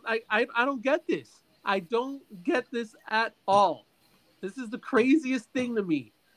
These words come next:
The fact that they just begin, you know, and cops don't care because they'll shoot on Orange.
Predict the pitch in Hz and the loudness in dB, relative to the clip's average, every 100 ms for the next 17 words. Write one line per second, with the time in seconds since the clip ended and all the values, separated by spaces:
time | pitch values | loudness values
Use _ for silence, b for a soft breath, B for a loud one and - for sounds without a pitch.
0 | - 180 - 226 220 220 233 220 185 208 | -8 -6 0 0 0 -4 -4 -4 -12 -14
1 | 214 220 226 - _ _ - 214 254 285 | -10 -2 -4 -4 _ _ -4 2 4 2
2 | - 240 233 - 302 311 320 277 285 294 | 0 -8 -6 2 2 2 -2 -2 -2 -2
3 | 220 233 208 - b b - 262 320 - | -4 -8 -8 -10 b b 6 6 6 2
4 | 339 349 233 247 277 285 113 _ | 2 2 0 2 2 2 -4 _